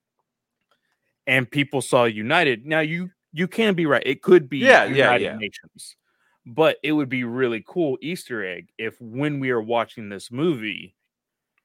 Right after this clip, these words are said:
Speaker 1: we actually see, uh, instead, uh, the United Order would be a really cool, uh,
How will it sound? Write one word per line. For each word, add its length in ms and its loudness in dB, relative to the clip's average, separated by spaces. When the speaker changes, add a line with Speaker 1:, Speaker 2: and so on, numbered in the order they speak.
Speaker 1:
we 200 -2
actually 340 -6
see, 640 -12
uh, 440 -6
instead, 720 -2
uh, 460 -6
the 100 -14
United 800 -4
Order 380 -10
would 160 -8
be 140 -10
a 40 -4
really 300 -8
cool, 400 -12
uh, 300 -6